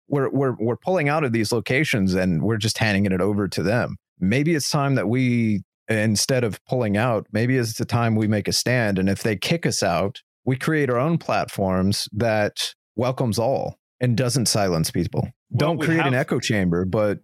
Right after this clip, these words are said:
Speaker 1: create
Speaker 2: Yeah.
Speaker 1: a medium
Speaker 2: We
Speaker 1: for any voice to be heard.
Speaker 2: We have those platforms. I mean, you have platforms out there that, that welcome all, such as you've got, I'm just gonna name a few. You've got Telegram, you've got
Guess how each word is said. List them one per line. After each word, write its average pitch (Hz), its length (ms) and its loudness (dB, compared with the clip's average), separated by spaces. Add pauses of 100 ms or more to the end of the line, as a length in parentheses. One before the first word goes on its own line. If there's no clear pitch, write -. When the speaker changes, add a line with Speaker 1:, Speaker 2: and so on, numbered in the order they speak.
(100)
Speaker 1:
create 127 460 0
Speaker 2:
Yeah. 107 320 -2 (260)
Speaker 1:
a 117 40 0
medium 127 360 2
Speaker 2:
We 101 80 2
Speaker 1:
for 110 260 0 (220)
any 170 160 2
voice 113 320 0
to 101 80 -2
be 80 80 0
heard. 71 320 0 (260)
Speaker 2:
We 165 180 0
have 151 240 0
those 127 180 -2
platforms. 101 800 -2
I 113 80 -2
mean, 117 240 0
you 135 100 0
have 123 220 -2
platforms 113 440 -2
out 104 160 0
there 104 160 0
that, 107 320 -2
that 110 160 -2
welcome 98 360 -2
all, 95 180 0
such 104 340 -2
as 95 200 -2
you've 110 100 0
got, 107 260 0 (160)
I'm 113 220 2
just 104 140 -4
gonna 107 140 2
name 101 140 2
a 92 40 0
few. 107 220 0
You've 101 200 0
got 104 180 0
Telegram, 104 600 -2 (160)
you've 101 260 0
got 101 360 0